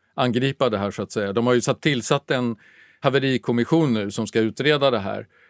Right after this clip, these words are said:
Eh, men det är ju en rysk haverikommission som arbetar under le-, under, så att säga, eh, förmyndarskap från, från Kreml, så att de kommer ju inte komma fram till någonting som,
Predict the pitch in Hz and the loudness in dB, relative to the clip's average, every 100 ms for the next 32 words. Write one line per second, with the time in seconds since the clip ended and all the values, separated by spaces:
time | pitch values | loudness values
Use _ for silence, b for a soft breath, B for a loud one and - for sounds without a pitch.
0 | b b b 107 101 98 95 92 98 113 | b b b 0 0 0 -2 -4 -8 -8
1 | 117 117 101 101 _ _ _ _ _ _ | -2 -2 -2 -8 _ _ _ _ _ _
2 | 127 131 123 135 - 143 123 123 117 117 | -2 0 2 0 -2 -2 0 2 0 -2
3 | 110 135 123 107 117 113 104 107 101 110 | -2 0 0 0 0 0 2 0 0 -2
4 | 104 104 120 117 107 104 104 110 101 113 | -2 -2 -2 -4 -2 -4 -2 -2 -2 -6
5 | - - - 113 107 107 120 98 104 101 | -14 -14 -6 -4 -4 -4 -4 -4 -4 -4
6 | 90 - _ b b b - 110 104 98 | -6 -12 _ b b b -14 -10 -8 -6
7 | 104 139 113 113 110 110 - 135 123 - | 0 2 2 0 0 -2 0 0 0 -2
8 | 117 104 104 147 117 107 101 139 113 101 | -6 -6 -8 -6 -4 -4 -2 0 0 -2
9 | 95 92 - 113 127 123 110 - 113 110 | -4 -6 -4 -6 -2 -2 -2 -4 -4 -2
10 | 123 123 107 110 107 98 98 101 107 98 | 0 0 -2 -2 -4 -4 -6 -6 -6 -6